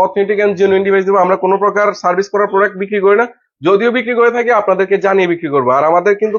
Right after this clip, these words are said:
কোনো ধরনের কপি, ক্লোন, রিফাবলিশড প্রোডাক্ট আমরা বিক্রি করে থাকি না। এটা যদি আপনারা প্রমাণ করতে পারেন, সেক্ষেত্রে দুইশো পার্সেন্ট ক্যাশব্যাক পাবেন ইনশাল্লাহ। আর যমুনার মতো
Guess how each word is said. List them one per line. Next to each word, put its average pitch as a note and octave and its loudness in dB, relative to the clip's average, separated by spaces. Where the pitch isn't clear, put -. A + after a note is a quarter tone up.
কোনো F#3 0
ধরনের G3+ 2
কপি, F3 2
ক্লোন, F#3+ 2
রিফাবলিশড G#3 0
প্রোডাক্ট G#3+ 0
আমরা F#3+ 2
বিক্রি F#3+ 0
করে F#3+ 4
থাকি G3 2
না। A3+ 2
এটা E3 2
যদি A3+ 2
আপনারা G#3 2
প্রমাণ G#3+ 4
করতে G3 -2
পারেন, D3 2
সেক্ষেত্রে F#3+ -2
দুইশো F#3 -2
পার্সেন্ট F#3 0
ক্যাশব্যাক D#3 0
পাবেন D3+ 2
ইনশাল্লাহ। A#2 -4
আর D3 2
যমুনার G#3 4
মতো G#3+ 0